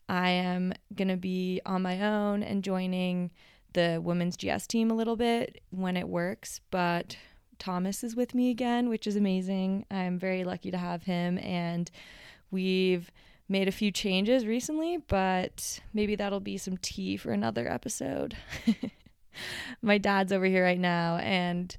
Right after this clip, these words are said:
we've just started working with a new ski service man, so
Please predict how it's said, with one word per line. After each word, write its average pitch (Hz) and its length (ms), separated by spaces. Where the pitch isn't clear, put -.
we've 190 280
just 185 160
started 175 240
working 180 460
with 175 360
a - 60
new 175 640
ski - 320
service 254 380
man, 247 420
so 180 520